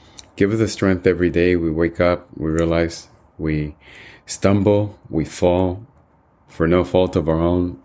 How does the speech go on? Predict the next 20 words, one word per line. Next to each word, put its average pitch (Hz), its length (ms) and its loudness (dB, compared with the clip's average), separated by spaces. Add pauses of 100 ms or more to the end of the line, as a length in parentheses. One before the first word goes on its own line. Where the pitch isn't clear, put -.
(160)
We 76 180 -6
stumble, 87 460 0
we're 76 140 -4
humans, 82 540 0 (480)
we 80 100 0
make 85 260 2
mistakes, 82 580 0 (1080)
and 82 180 2
we 82 80 4
fail 87 300 2
miserably. 80 640 0 (220)
But 80 140 -2
Lord, 87 280 2
through 82 140 2
your 87 160 4
strength, 85 420 -2
we 82 120 0
can 80 140 -2
be 82 120 2
renewed. 78 460 -2